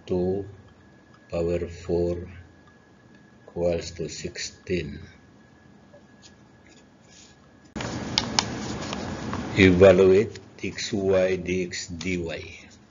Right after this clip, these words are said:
Solution equal to the integral of zero to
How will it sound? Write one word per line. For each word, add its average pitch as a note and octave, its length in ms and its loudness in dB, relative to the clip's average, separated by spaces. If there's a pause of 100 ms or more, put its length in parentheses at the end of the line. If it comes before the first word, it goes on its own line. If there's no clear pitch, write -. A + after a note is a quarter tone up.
(1400)
Solution E2+ 1000 -8 (4000)
equal F2+ 320 2
to F2+ 140 -6
the E2+ 140 -2
integral F2 640 0
of E2+ 120 -6
zero F2 380 -2
to F2 280 -6